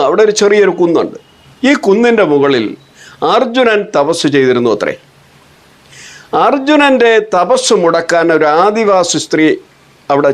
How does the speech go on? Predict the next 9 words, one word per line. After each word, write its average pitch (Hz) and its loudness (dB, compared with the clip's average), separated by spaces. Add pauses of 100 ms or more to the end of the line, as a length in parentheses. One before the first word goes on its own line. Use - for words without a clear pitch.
(120)
ചെന്നു 127 2 (140)
എന്നും, 104 -4 (1080)
ആ - 0 (220)
തപസ് 226 0 (100)
മുടങ്ങിയതിൽ 185 2 (1300)
ദേഷ്യം 185 2
വന്ന, 143 -2 (680)
ക്രോധം 180 0
പൂണ്ട 151 0